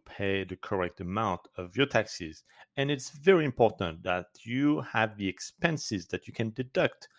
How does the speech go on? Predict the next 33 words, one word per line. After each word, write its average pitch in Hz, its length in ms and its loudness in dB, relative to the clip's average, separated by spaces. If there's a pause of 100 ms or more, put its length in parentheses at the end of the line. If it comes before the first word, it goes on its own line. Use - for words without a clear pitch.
(420)
clearly 139 500 4 (200)
identified 101 920 0
and 101 160 -6
well 113 260 8
documented. 98 800 -2 (300)
That 147 320 4
way, 98 260 4 (160)
you 139 140 -4
can 131 340 -2 (140)
minimize 143 720 -4
the 101 80 0
amount 95 180 -2
of 90 160 -2
taxes 107 400 -2
that 95 220 -2
you 95 80 -8
pay 120 400 4 (360)
and 113 440 -4
make 160 200 0
sure 113 260 6
that 90 260 2 (100)
you 110 140 -2 (300)
don't 123 300 4 (160)
overpay 98 520 -2
them. 85 200 -4 (800)
Some 254 280 4
of 196 120 4
the 175 60 6
expenses 117 640 0
are 92 160 2 (100)
often 139 360 0 (120)
overlooked 107 640 0 (140)
are, 95 320 4